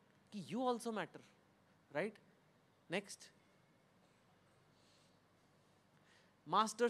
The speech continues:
simple English। You know, I'm sure here there is no problem। Most of you can speak good English, most other students can speak good English। And ये हिंदी versus इंग्लिश वाली बात नहीं है, ये भाषा का पॉलिटिक्स नहीं होगा यहाँ पे।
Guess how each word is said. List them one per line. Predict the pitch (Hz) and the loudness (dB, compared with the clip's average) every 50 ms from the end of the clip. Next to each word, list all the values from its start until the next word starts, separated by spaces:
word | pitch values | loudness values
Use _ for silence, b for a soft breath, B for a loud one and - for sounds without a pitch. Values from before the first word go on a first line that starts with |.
| 233 - 220 | 2 2 0
simple | 202 190 165 190 180 | 0 0 0 0 0
English। | 160 147 139 123 117 117 - - - - - - - - - - - - - - _ _ - _ _ _ b b b b b b b b b b b | 0 0 -2 -4 -4 -6 -6 -8 -10 -10 -14 -20 -20 -20 -20 -20 -20 -20 -20 -20 _ _ -20 _ _ _ b b b b b b b b b b b
You | 233 269 | 2 6
know, | 302 311 302 294 254 - - - - - - - - - - - - - - _ - | 8 8 8 6 4 0 -8 -20 -20 -20 -20 -20 -20 -20 -20 -20 -20 -20 -14 _ -2
I'm | 185 220 233 - - | -2 0 0 2 4
sure | 247 247 240 | 4 4 4
here | 220 202 208 214 220 202 | 4 2 2 2 0 0
there | 185 202 196 196 190 | 0 0 0 0 0
is | 196 | -2
no | 196 175 | -4 -2
problem। | 175 160 156 156 165 175 180 180 180 - - - - - - - - 139 | -2 -4 -4 -2 -4 -6 -6 -8 -16 -20 -20 -20 -20 -20 -20 -14 -8 -4
Most | 165 175 170 - | -4 -4 -2 -2
of | 175 165 | -4 -2
you | 180 175 175 - - - | -2 -4 -4 -4 -2 2
can | 165 151 151 165 185 180 - - | 2 4 4 2 0 -8 -12 -10
speak | - 151 143 135 | -10 -10 -8 -6
good | 151 151 143 | -4 -4 -4
English, | 143 139 143 151 156 151 - - - b b b b b - | -4 -4 -4 -4 -4 -6 -8 -12 -14 b b b b b -6
most | 143 165 156 175 | -6 -4 -2 -2
other | 156 151 160 156 | 0 0 0 -2
students | 156 156 147 147 156 156 - - 147 | -2 -6 -6 -6 -6 -8 -6 -4 -2
can | 143 151 156 - - | -2 -2 -2 -4 -8
speak | 151 139 123 | -10 -8 -4
good | 131 143 143 | -4 -4 -2
English। | 143 139 135 135 135 - - - - - - - - - - _ _ - - - - _ - - - _ - - - - - 196 | -2 -4 -4 -6 -6 -8 -10 -12 -14 -18 -20 -20 -20 -20 -20 _ _ -20 -20 -20 -20 _ -20 -20 -20 _ -20 -20 -16 -6 -2 0
And | 220 233 - - - - 185 | 0 0 -2 -8 -16 -14 -6
ये | 180 240 269 | -2 0 0
हिंदी | 233 190 233 233 240 254 247 | 2 2 2 0 2 2 4
versus | 247 233 233 247 247 233 | 4 2 2 0 -2 -2
इंग्लिश | 233 220 220 233 220 220 | -2 -2 -2 -2 -2 -2
वाली | 226 214 226 | -2 -2 0
बात | 190 180 160 156 156 | 2 2 2 2 0
नहीं | 143 123 107 | -4 -8 -8
है, | 104 104 - - - - - - - - - - - - - - - - - - - _ _ - - - - - - - - 156 | -10 -14 -16 -20 -20 -20 -20 -20 -20 -20 -20 -20 -20 -20 -20 -20 -20 -20 -20 -20 -20 _ _ -20 -20 -20 -20 -20 -20 -14 -10 -8
ये | 175 | -6
भाषा | 170 190 190 185 185 - 226 214 | 0 4 4 4 4 4 2 2
का | 208 220 | 2 0
पॉलिटिक्स | 202 - 170 156 160 151 170 165 - - | 0 0 0 0 0 -2 -4 -6 -6 -4
नहीं | 175 165 | -4 -4
होगा | 147 127 127 | -2 -2 -2
यहाँ | 127 110 104 | -4 -4 -8
पे। | - - 92 | -10 -14 -18